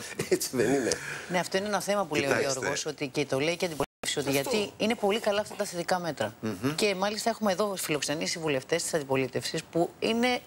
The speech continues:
Speaker 2: πολύ θετικά προσκύμενοι, προβληματισμένοι, θα έλεγα,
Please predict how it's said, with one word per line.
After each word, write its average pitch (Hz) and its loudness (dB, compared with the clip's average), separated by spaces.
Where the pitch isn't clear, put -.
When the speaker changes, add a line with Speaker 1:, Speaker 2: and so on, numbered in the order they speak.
Speaker 2:
πολύ 196 4
θετικά 196 0
προσκύμενοι, 180 0
προβληματισμένοι, 180 0
θα 170 0
έλεγα, 151 0